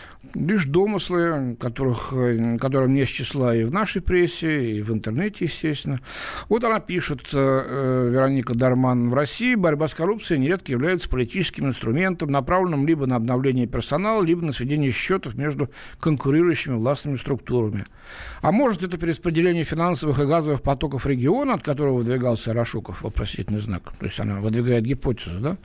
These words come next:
«Или некие перемены, э, в той мафиозной организации, которыми управляют». Ну, тут уже пошли, так сказать, ярлыки. Эм, вот тут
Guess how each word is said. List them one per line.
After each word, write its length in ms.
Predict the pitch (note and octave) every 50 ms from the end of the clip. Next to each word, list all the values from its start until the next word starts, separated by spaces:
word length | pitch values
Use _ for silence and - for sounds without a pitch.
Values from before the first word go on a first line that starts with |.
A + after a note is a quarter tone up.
| - - - - -
«Или 180 | - D3+ E3 F#3
некие 300 | F#3 G#3+ A3 - A3 G3+
перемены, 580 | D#3 F#3+ F#3+ F#3+ G3 A3 A#3 A3+ A3 G3+ E3 C3+ - - - - - - -
э, 260 | - C#3 C#3 C#3 C3+
в 80 | B2+ -
той 160 | - F3+ F#3+
мафиозной 500 | F#3 F#3 C#3+ - D#3+ F3+ G3 D#3+ D3 D#3+
организации, 600 | D3+ C3+ C#3+ D3 C#3+ C3+ G3 B3 C4 - - A3 F#3+
которыми 480 | - F3+ D3 E3 E3+ D#3+ D3+ D3+ D#3
управляют». 720 | D3+ C#3+ B2+ B2+ C#3 C#3+ C3 B2 A#2+ B2 A#2 A2+ G#2 - - C3+
Ну, 40 | -
тут 140 | - A#2+
уже 180 | A#2 A2+ A2 G#2+
пошли, 280 | - - F#2 - - G#2
так 100 | - F#2+
сказать, 220 | - - G#2 F2+
ярлыки. 460 | A2 A2 A2+ A#2+ A#2 A#2 - F#2+ F2 - - - - - - - - - - - - -
Эм, 800 | - C#3 C#3+ C#3+ C#3+ C#3+ D3+ D3 D3 C#3+ C#3+ C#3+ C#3+ C#3 C3+ B2+
вот 140 | F3 G3+ -
тут 260 | - B3 - - -